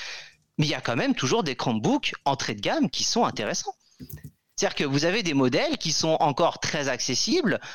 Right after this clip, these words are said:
parfois à moins de trois cents euros. Vous avez même souvent énormément d'offres. Vous pouvez très bien avoir, euh, euh, des portables à deux cent cinquante, voire même deux cents euros. Donc, on a différentes gammes. Si demain, les Chromebooks n'étaient que sur une gamme de mille deux cents euros en occultant tous les autres modèles,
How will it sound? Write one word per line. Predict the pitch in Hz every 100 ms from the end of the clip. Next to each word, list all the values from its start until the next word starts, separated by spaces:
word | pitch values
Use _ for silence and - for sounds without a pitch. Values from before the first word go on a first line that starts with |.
| - -
parfois | - - 170 156
à | 139
moins | 135 151 170
de | 160
trois | - 131
cents | 139 117
euros. | 135 226 359 -
Vous | 117
avez | 123
même | 131 131
souvent | - 151 139 151
énormément | 123 120 123 127 127
d'offres. | 127 165
Vous | 123
pouvez | - 110
très | - 135
bien | 143 139
avoir, | 127 147 135
euh, | 113 - - - -
euh, | 123
des | 113 123
portables | 139 - 156 147 131
à | 123
deux | 120
cent | 127 123
cinquante, | 131 123 170 123
voire | 107
même | 117 120
deux | 110
cents | 107 110 117
euros. | 262 359 -
Donc, | 170 190 - _ _ 156
on | 143
a | 277 285
différentes | 160 - 139 135 175
gammes. | 381 220 - - - - -
Si | - 294
demain, | 285 277 269
les | 220
Chromebooks | - 214 247 240
n'étaient | 190 247 - 269
que | - 339
sur | - 240 220
une | 214
gamme | 220 214 160
de |
mille | 151 165 147
deux | 156
cents | 156 151
euros | 156 175 208 170 -
en | 147 143
occultant | 214 254 254 202 233 202
tous | - 214
les | 190 151
autres | 139 - 120
modèles, | 123 208 359 151